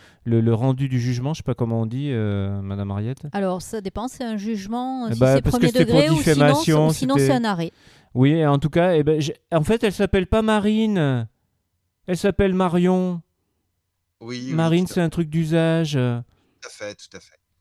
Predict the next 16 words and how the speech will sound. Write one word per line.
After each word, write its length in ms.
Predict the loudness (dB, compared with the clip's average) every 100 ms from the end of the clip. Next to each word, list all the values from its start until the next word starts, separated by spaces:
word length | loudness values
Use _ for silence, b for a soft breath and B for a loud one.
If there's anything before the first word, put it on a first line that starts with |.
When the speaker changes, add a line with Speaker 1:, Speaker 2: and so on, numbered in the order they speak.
| -18
Speaker 1:
Oh, 120 | -12
bah, 200 | -6 -4
on 120 | -2
en 80 | -4
fait 160 | -4 -6
des 140 | -4
découvertes 500 | -4 -6 -6 -4 -6
quand 120 | -4
Speaker 3:
C'est 40 | -4
Speaker 1:
même. 460 | -2 -4 -4 -8 -10
Speaker 3:
pour 200 | _ -12
ça 60 | -10
que 120 | -10
Marion 440 | -8 -8 -8 -12
s'appelle 360 | -14 -16 -14 -16
Marion. 340 | -18 -20 -20